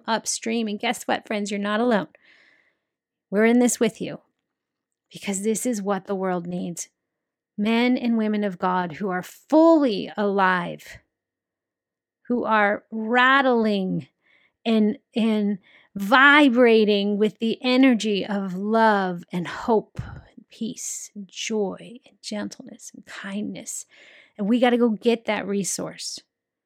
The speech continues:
And then we plant that and we think those things, and we're so aware of that, even though the world shouts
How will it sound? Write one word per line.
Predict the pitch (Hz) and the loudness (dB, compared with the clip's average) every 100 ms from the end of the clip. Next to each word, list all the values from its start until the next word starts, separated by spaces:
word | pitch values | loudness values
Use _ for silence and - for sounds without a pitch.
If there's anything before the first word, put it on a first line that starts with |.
| _ _ _ _ _ | _ _ _ _ _
And | 214 | 0
then | 226 | 4
we | 233 262 | 4 4
plant | - 262 254 202 | 2 2 2 0
that | 233 262 - | 2 4 4
and | 233 | 4
we | 269 | 4
think | - 277 220 | 4 2 2
those | 196 214 247 262 | 4 4 4 2
things, | 302 302 320 330 - - | 2 4 4 2 -2 -6
and | 226 220 | -2 2
we're | 254 | 2
so | - - 269 294 - | 0 0 -2 -2 -2
aware | 202 196 202 220 | -4 -4 -2 0
of | 269 269 | 0 0
that, | 269 - | -2 2
even | 311 427 427 | 2 2 0
though | 403 | 0
the | 381 | 0
world | 339 349 330 359 | -2 0 0 0
shouts | - - 311 302 - - | -2 0 0 -2 -4 -6